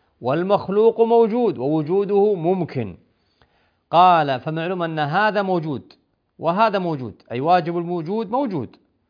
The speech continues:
وممكن الوجود موجود. قال: "ولا يلزم اتفاقهما في مسمى الوجود"،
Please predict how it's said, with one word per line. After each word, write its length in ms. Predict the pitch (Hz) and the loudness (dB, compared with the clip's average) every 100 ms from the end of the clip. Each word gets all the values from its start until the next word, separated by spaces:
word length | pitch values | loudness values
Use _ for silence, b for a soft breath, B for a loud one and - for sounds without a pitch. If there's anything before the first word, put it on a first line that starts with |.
| _ - | _ -14
وممكن 460 | 127 175 170 185 | -10 -8 -8 -6
الوجود 500 | 180 175 160 190 202 | -4 -4 -4 -4 -4
موجود. 500 | 226 277 214 147 104 _ _ _ _ | -4 -2 -2 -6 -8 _ _ _ _
قال: 180 | - 156 | 0 2
"ولا 300 | 160 190 185 | 2 2 2
يلزم 220 | 185 170 | 0 -4
اتفاقهما 840 | 165 - 160 165 160 156 180 170 151 | -8 -6 -4 0 0 -2 -6 -6 -6
في 140 | 160 | -6
مسمى 380 | 151 - 175 143 | -8 -6 -6 -4
الوجود"، 480 | 131 117 113 131 | -6 -6 -8 -12